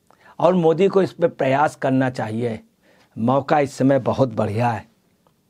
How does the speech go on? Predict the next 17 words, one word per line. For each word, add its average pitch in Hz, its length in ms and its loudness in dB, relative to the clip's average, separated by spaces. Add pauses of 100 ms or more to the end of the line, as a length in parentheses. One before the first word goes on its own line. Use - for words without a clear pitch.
(500)
कि 160 100 2
मोदी 147 380 4
बीच 135 340 0
में 123 160 -2
दखल 135 340 -2
दें। 147 200 0 (1040)
अभी 185 360 4
रूस 180 580 2
के 185 420 2
एक 165 180 2
फाइटर 156 640 0
जेट 151 280 2
विमान 131 480 0
ने 139 280 2
काला 170 540 2
सागर 135 460 -2
में 131 380 0